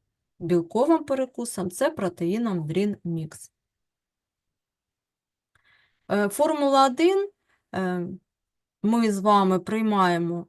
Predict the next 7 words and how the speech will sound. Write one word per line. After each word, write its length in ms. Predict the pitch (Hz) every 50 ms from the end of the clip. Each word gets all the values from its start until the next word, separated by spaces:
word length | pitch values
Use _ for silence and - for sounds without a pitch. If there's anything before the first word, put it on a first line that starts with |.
| _ -
на 160 | 190 208 208
контролі 560 | 202 - 214 214 208 - 202 196 185 180 180
ваги 320 | 170 170 180 175 175 175 170
там 220 | - 175 180 196
раз 300 | 254 320 349 359 349 -
на 120 | 285 277
день, 440 | 269 247 269 269 262 262 247 240 240